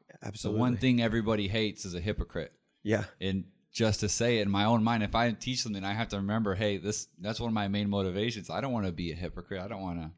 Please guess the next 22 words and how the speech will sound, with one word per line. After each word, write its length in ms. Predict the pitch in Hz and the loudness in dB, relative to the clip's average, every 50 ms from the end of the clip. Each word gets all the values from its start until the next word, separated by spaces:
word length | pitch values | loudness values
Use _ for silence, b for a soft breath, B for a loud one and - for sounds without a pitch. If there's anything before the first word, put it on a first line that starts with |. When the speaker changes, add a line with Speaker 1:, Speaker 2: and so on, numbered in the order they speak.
| - | -2
Speaker 1:
Absolutely. 520 | - 110 110 110 - - 113 107 110 107 110 | 0 2 2 2 2 0 2 2 4 4 4
Speaker 2:
I 40 | 123 | 4
don't 120 | 123 120 | 4 4
wanna 180 | 123 123 117 107 | 4 4 4 2
be 160 | 98 117 110 | 0 -2 -2
someone 340 | - - 113 107 107 104 104 | -2 -2 -2 0 2 2 2
that 140 | 101 - | 2 0
says 300 | - - - 113 110 104 | -2 2 4 4 4 4
something 520 | - - 113 104 92 101 104 104 98 98 - - _ _ _ _ _ - - | 4 2 0 2 2 0 0 0 0 -2 -4 -10 _ _ _ _ _ -8 -2
and 220 | 95 98 90 87 | 0 2 2 4
does 280 | 92 98 95 92 87 92 | 4 4 2 2 2 2
opposite. 580 | 85 90 92 - 110 98 - - 98 87 - - _ _ _ _ _ _ _ _ _ _ - | 2 2 2 2 0 -2 -2 -2 -2 -2 -4 -6 _ _ _ _ _ _ _ _ _ _ 4
But 180 | 98 92 - - - - - _ _ _ - | 4 4 2 -6 -14 -20 -20 _ _ _ 4
just 280 | - 131 131 117 - | 8 8 8 8 8
being 340 | - 123 123 127 127 127 120 117 | 6 8 8 8 8 8 6 4
a 80 | 104 | 2
teacher 400 | - - - 120 113 - 110 98 | 0 0 0 0 0 2 0 0
or 140 | 87 90 92 | 2 2 0
a 40 | 92 | 0
communicator 800 | - - 104 98 101 110 117 117 107 - - 104 95 87 92 82 | 2 0 2 4 4 4 4 4 4 4 2 2 2 2 0 2
of 280 | 69 101 107 113 110 | 4 4 4 4 2
truth 520 | - - - 113 117 113 98 90 78 - | 0 -4 -2 2 2 2 2 0 -2 -6